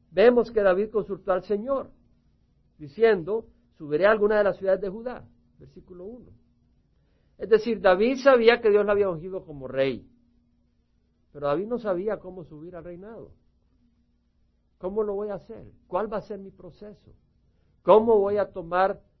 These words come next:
eh, posesión de la responsabilidad que tú me has dado? ¿Cómo voy a hacerlo?". David no sabe. David es un hombre humilde, es un hombre valiente, pero es un hombre humilde.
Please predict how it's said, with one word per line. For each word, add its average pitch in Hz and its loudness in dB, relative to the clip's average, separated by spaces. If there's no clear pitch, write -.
eh, 139 -8
posesión 180 4
de 170 0
la 147 4
responsabilidad 139 -6
que 180 -16
tú 165 -20
me 170 -16
has 135 -12
dado? 143 -10
¿Cómo 185 4
voy 175 -2
a 165 -2
hacerlo?". 143 -12
David 151 0
no 202 0
sabe. 247 0
David 175 4
es 208 0
un 196 -2
hombre 196 0
humilde, 190 0
es - -20
un 165 -6
hombre 156 2
valiente, 190 4
pero 160 -10
es 143 -16
un 185 -6
hombre 196 -2
humilde. 233 -2